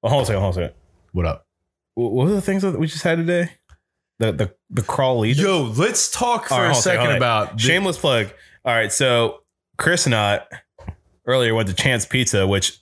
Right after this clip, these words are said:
Speaker 1: if anybody's in the Glen Burnie, like, Baltimore area.
Speaker 2: If, I mean, if you're in the Baltimore, Washington, northern, like, the, basically the, uh, the, the whole Delmarva, D C, V A,
Speaker 1: Yeah.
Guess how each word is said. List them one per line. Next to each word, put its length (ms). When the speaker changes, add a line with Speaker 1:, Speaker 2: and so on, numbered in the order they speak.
Speaker 1:
if 160
anybody's 360
in 60
the 60
Glen 240
Burnie, 280
like, 180
Baltimore 520
area. 280
Speaker 2:
If, 120
I 40
mean, 180
if 80
you're 100
in 60
the 80
Baltimore, 460
Washington, 760
northern, 420
like, 220
the, 200
basically 520
the, 260
uh, 280
the, 120
the 220
whole 180
Delmarva, 840
D 160
C, 600
V 380
A, 500
Speaker 1:
Yeah. 260